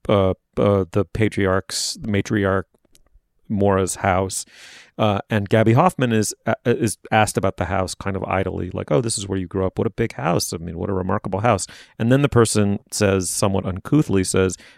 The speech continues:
"Was it a happy childhood?" And there's a pause, right? And she, of all the kids, is the one, obviously, who is most ostent-,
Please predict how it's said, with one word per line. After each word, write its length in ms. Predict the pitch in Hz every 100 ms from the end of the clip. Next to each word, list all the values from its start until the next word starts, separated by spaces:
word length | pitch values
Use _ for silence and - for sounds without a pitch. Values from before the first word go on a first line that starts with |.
| -
"Was 180 | 107 104
it 80 | 101
a 60 |
happy 280 | 92 113 110
childhood?" 560 | - 110 107 98 95 -
And 140 | 98
there's 140 | 95 90
a 40 |
pause, 720 | 87 - - 92 95 - - - - - _ -
right? 120 | 92
And 160 | 101 95
she, 240 | - 139
of 120 | 123
all 220 | 104 104 101
the 120 | 98
kids, 320 | - 98 82
is 120 | 90
the 80 | -
one, 220 | 90 92
obviously, 540 | 85 87 90 - 92 78
who 200 | 90 85
is 280 | 85 80 -
most 300 | 92 87 -
ostent-, 520 | 85 - 101 90 -